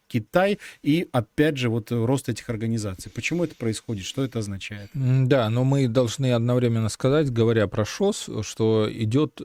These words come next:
Speaker 2: э, аналогичные процессы по объединению англосаксонского мира на экономической и финансовой основе.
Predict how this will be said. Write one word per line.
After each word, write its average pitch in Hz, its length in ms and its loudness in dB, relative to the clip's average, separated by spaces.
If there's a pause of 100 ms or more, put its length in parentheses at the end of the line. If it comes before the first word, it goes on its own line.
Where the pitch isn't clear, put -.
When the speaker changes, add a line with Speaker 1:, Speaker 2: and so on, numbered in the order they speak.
Speaker 2:
э, 110 560 -4
аналогичные 120 800 0
процессы 117 640 -2
по 131 320 0
объединению 117 920 -2
англосаксонского 117 960 -4
мира 92 380 -4 (140)
на 117 180 0
экономической 110 720 -4
и 101 40 -2
финансовой 104 580 -4
основе. 98 400 -4